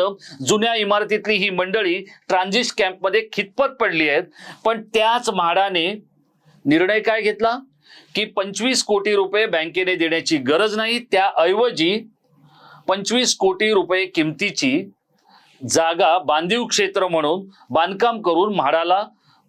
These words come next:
अ, सादर करावी किंवा त्यांच्याकडे सुपूर्द करावी. म्हणजे एकूणच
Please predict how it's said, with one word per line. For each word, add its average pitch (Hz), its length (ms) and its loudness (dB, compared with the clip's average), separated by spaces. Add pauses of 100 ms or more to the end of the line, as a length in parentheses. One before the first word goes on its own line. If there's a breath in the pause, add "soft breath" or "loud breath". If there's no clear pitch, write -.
(380)
अ, 151 260 2 (760)
सादर 175 340 2
करावी 220 380 0
किंवा 196 280 0
त्यांच्याकडे 196 460 0
सुपूर्द 240 400 0
करावी. 120 360 0 (760 loud breath)
म्हणजे 226 380 0 (120)
एकूणच 247 600 -4